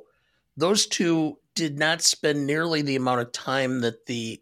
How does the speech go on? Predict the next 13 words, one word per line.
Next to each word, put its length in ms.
older 360
three 260
brothers 560
did 240
at 160
vaudeville. 600
So 160
they 80
never 240
really 300
developed 760
their 160
comedic 1040